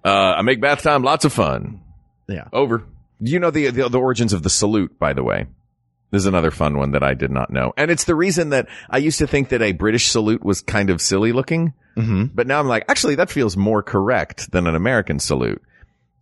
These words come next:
Speaker 1: Um, because it originally began with, uh, lifting up the visor on your helmet, on your knife,
Speaker 2: Mm.
Speaker 1: on your, on your, uh, military helmet. And also, uh, starting in the eighteen hundreds, uh, subordinate, uh, military, uh, subordinate, um, troops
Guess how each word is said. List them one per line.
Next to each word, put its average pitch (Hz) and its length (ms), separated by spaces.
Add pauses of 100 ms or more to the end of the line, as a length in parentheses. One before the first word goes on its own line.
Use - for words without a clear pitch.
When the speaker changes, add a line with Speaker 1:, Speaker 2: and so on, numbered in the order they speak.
(100)
Speaker 1:
Um, 110 400
because 117 380
it 113 120
originally 117 480
began 92 500
with, 87 440
uh, 87 240
lifting 120 360
up 113 140
the 107 100
visor 101 480
on 104 100
your 98 160
helmet, 107 520 (140)
on 87 160
your 85 160
knife, 90 300
Speaker 2:
Mm. 95 460 (240)
Speaker 1:
on 98 120
your, 95 240
on 92 200
your, 87 240
uh, 80 80
military 107 560
helmet. 90 420 (260)
And 123 140
also, 127 400
uh, 101 240
starting 104 280
in 98 60
the 95 60
eighteen 98 240
hundreds, 92 460
uh, 82 160
subordinate, 95 920 (120)
uh, 78 260
military, 80 880 (400)
uh, 69 220
subordinate, 110 560
um, 78 480
troops 110 400